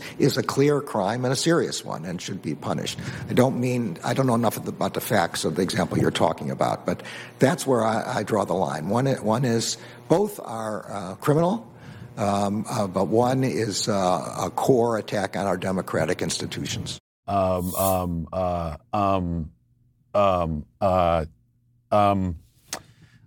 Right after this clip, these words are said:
Speaker 2: uh, wait a second. I'm sorry. What? If, if I'm hearing this correctly, it sounded like he just claimed that the definition of domestic terrorism depends on the time of day.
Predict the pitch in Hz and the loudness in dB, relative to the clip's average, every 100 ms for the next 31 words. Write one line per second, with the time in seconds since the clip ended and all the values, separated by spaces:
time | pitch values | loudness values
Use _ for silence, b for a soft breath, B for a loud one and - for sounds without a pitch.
0 | _ - 120 107 110 113 107 107 107 - | _ 4 4 4 6 8 8 6 2 -8
1 | _ _ _ - _ _ _ _ 139 139 | _ _ _ -20 _ _ _ _ 4 6
2 | 113 120 117 143 95 98 127 - _ - | 4 2 4 4 6 6 4 2 _ 2
3 | 156 160 214 262 226 - 165 156 117 104 | 6 6 6 6 4 4 6 4 4 0
4 | 98 117 - 220 226 170 - 151 101 143 | 0 2 4 6 6 4 2 0 4 4
5 | 151 - 139 147 113 101 98 - 113 127 | 4 0 2 4 4 2 0 0 2 2
6 | 95 139 151 180 180 151 104 113 135 - | 6 6 6 2 4 2 2 4 4 4
7 | 147 - 131 139 135 160 131 - 151 147 | -2 2 4 6 4 2 2 2 4 4
8 | 117 - 139 143 135 87 92 120 139 214 | 2 0 2 2 2 -2 2 6 6 4